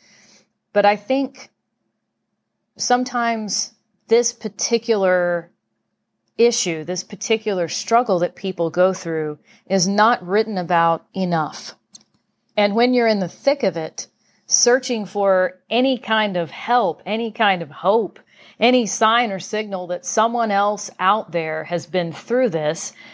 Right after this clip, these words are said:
and they can guide you through it, they know what it feels like, and they also can reassure you that there's light and life on the other side of it, you desperately want to find that information when you're going through this experience.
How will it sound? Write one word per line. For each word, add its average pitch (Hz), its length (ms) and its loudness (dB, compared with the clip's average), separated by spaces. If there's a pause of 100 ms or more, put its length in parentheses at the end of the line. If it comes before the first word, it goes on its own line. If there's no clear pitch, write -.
(100)
and 185 140 2
they 190 120 4
can 185 180 -4
guide 254 320 4
you 240 100 0
through 190 260 2
it, 180 160 2
they 170 140 2
know 180 280 4
what 254 180 2
it 226 100 -2
feels 165 420 0
like, 156 420 -2
and 170 140 -2
they 175 100 2
also 196 580 2 (220)
can 208 200 0
reassure 185 480 0
you 175 240 0
that 170 200 -4
there's 165 260 0
light 185 520 2 (260)
and 180 220 0
life 180 580 0
on 175 140 -2
the 165 120 -4
other 165 200 -2
side 214 340 0
of 160 120 -2
it, 147 260 -10 (880)
you 208 320 0
desperately 233 480 2
want 190 160 0
to 175 60 -4
find 180 300 0
that 165 160 -2
information 160 760 -8 (300)
when 196 160 -2
you're 180 140 -2
going 170 260 -2
through 170 200 -6
this 156 180 -6
experience. 147 760 -6